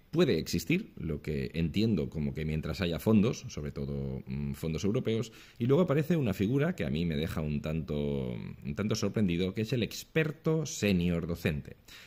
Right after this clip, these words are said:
Es decir, un profesor jubilado, que si el centro lo requiere, pues, y está de acuerdo el profesor, por supuesto,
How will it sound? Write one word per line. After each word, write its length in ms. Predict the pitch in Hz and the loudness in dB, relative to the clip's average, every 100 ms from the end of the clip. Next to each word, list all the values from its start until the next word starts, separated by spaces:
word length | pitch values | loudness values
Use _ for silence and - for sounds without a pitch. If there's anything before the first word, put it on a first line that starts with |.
| - | -8
Es 80 | 107 | 0
decir, 240 | 107 92 - | 2 2 4
un 180 | 135 120 | 4 4
profesor 480 | 71 76 67 78 80 | 0 -4 -4 -4 -2
jubilado, 640 | 95 117 139 139 180 214 | 2 4 4 4 0 -2
que 120 | - | -4
si 140 | - 67 | -6 -6
el 120 | 62 | -6
centro 360 | 82 78 76 | -4 -4 -2
lo 140 | 73 82 | -2 -2
requiere, 480 | 110 123 139 147 170 - - _ - | -2 0 0 0 -4 -16 -20 _ -6
pues, 280 | 69 - - | -4 -4 -8
y 80 | 64 | -10
está 180 | - | -8
de 80 | 69 | -8
acuerdo 240 | 69 71 71 | -6 -6 -4
el 60 | |
profesor, 400 | 71 92 127 71 | -2 0 0 -2
por 100 | 90 | -4
supuesto, 540 | 82 95 117 - 143 | -6 -2 -2 -2 -4